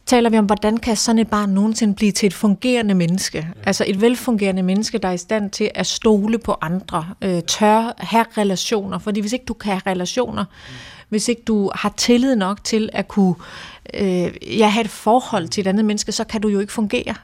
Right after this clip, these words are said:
Speaker 1: og du kan ikke opbygge et fredeligt samfund. Øhm, og, og, og, og det, mine kloge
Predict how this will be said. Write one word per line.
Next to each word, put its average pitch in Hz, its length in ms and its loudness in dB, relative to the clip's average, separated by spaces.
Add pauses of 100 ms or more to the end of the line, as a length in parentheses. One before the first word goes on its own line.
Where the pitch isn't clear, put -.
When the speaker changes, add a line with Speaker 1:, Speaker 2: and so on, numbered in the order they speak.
(200)
Speaker 1:
og 202 140 2
du 208 40 0
kan 220 120 0
ikke 226 160 -2
opbygge 214 380 0
et 185 80 -2
fredeligt 202 520 2 (300)
samfund. 196 460 0 (720)
Øhm, 170 480 0 (500)
og, - 420 2
og, 180 260 2
og, 190 80 0 (120)
og - 180 -4
det, 254 280 2
mine 214 240 2
kloge 233 360 2